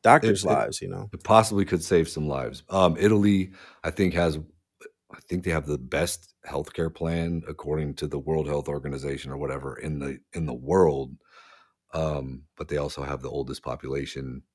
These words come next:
Speaker 2: or the second oldest population in the world. So that's why it's so bad over there.
Speaker 1: Now, are, I've never been to Italy. Um,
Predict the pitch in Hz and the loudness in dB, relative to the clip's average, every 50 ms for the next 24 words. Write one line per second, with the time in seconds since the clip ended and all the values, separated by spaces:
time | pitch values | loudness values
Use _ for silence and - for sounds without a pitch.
0 | _ _ _ _ _ _ _ _ _ _ _ - 78 69 - - - 73 71 73 | _ _ _ _ _ _ _ _ _ _ _ -8 -8 -6 -4 -4 -4 -4 -4 -6
1 | 69 64 64 64 62 - 71 69 65 67 65 64 67 - - 67 65 64 - - | -6 -6 -6 -8 -8 -6 -6 -6 -6 -4 -4 -4 -6 -6 -6 -10 -10 -10 -10 -8
2 | 69 67 65 69 78 78 76 69 64 64 62 - - _ _ _ _ _ _ _ | -8 -8 -6 -4 -4 -2 -2 -2 -4 -6 -8 -12 -18 _ _ _ _ _ _ _
3 | _ _ _ _ _ - - - 78 76 73 71 67 69 67 64 - - _ _ | _ _ _ _ _ -16 -8 -6 -4 -2 -2 -2 -2 -4 -6 -8 -10 -16 _ _
4 | - - _ _ _ - 113 131 - - 101 92 87 85 - - 87 80 73 71 | -20 -20 _ _ _ 6 6 6 8 8 8 8 8 6 6 6 6 6 6 4
5 | 80 80 80 76 73 71 69 71 69 71 71 67 65 64 - - - _ 151 139 | 4 6 6 4 4 2 2 0 -2 -2 -2 -2 -4 -6 -8 -12 -2 _ 6 8
6 | 139 131 - - - 127 135 135 - - _ _ 85 - 123 147 151 165 139 127 | 8 8 8 4 4 8 8 8 8 6 _ _ 6 8 10 10 10 8 8 8
7 | 110 101 107 107 107 104 95 107 104 107 107 107 110 110 104 107 - _ _ - | 6 4 4 4 4 4 4 4 4 4 2 2 2 2 0 -4 -8 _ _ -4
8 | - - 90 85 71 65 | 0 2 2 2 0 0